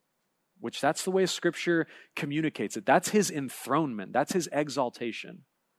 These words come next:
then when we endure suffering because of Christ, Jesus rules the world through his people. That is how he rules. And so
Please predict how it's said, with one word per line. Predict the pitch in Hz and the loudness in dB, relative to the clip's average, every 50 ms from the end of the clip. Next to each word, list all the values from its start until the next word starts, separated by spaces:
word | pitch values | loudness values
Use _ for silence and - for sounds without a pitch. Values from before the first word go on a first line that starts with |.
| _ _ _ _ _ _ _ _ _ _ _ _ - | _ _ _ _ _ _ _ _ _ _ _ _ 6
then | - 190 196 196 190 | 8 8 8 8 6
when | 190 202 190 185 180 165 156 | 6 6 6 4 2 2 2
we | 156 185 208 226 247 269 233 208 | 4 4 6 6 6 6 4 4
endure | 214 214 196 180 147 139 170 190 202 196 190 190 | 0 0 0 0 0 2 4 8 10 10 8 8
suffering | 180 - - - 180 156 - - - 127 113 117 123 - _ - - - 131 | 4 0 4 4 4 4 2 -2 -8 -8 -8 -8 -12 -20 _ -20 -20 -8 -2
because | 170 180 - - - - 180 202 226 175 202 | 0 0 0 0 4 8 8 8 8 8 6
of | 226 190 175 | 4 4 2
Christ, | - - - 165 151 127 107 - - - - - - - - _ _ _ _ _ _ _ _ _ _ - | -4 0 2 4 4 2 2 -4 -8 -8 -8 -10 -14 -18 -20 _ _ _ _ _ _ _ _ _ _ -14
Jesus | 156 120 - - - 170 202 220 220 170 226 233 240 - - - _ _ - | -6 -4 -2 0 2 4 4 4 6 6 6 6 6 4 -2 -8 _ _ -14
rules | - 131 131 151 175 185 196 190 196 202 185 139 | -8 -2 4 6 8 8 10 10 8 8 6 4
the | 139 175 | 4 4
world | 175 147 135 147 143 135 127 110 104 - _ _ _ | 4 4 4 2 0 0 -2 -4 -4 -8 _ _ _
through | - - - - - 131 139 147 143 | -16 -14 -12 -10 -4 0 0 2 2
his | 139 135 139 120 - | 0 0 -4 -4 -6
people. | - - 101 92 - 82 101 113 _ _ _ _ _ _ _ _ _ _ _ _ _ _ _ _ _ _ _ _ _ _ _ _ _ _ - | -8 -8 -10 -10 -10 -14 -16 -16 _ _ _ _ _ _ _ _ _ _ _ _ _ _ _ _ _ _ _ _ _ _ _ _ _ _ -2
That | 110 156 151 175 190 202 | 4 4 6 6 4 4
is | 202 202 - | 2 2 2
how | - - 139 127 131 139 139 - - - - | 2 2 4 4 4 4 4 2 -8 -18 -12
he | - - 147 139 139 147 160 - _ _ | -10 -6 -4 -4 -4 -6 -8 -10 _ _
rules. | - 139 131 143 175 226 220 147 113 - - - - | -10 -4 2 4 6 6 6 6 4 0 -4 -8 -6
And | 156 147 151 | -6 -4 -2
so | - - 202 190 175 | 4 8 8 8 8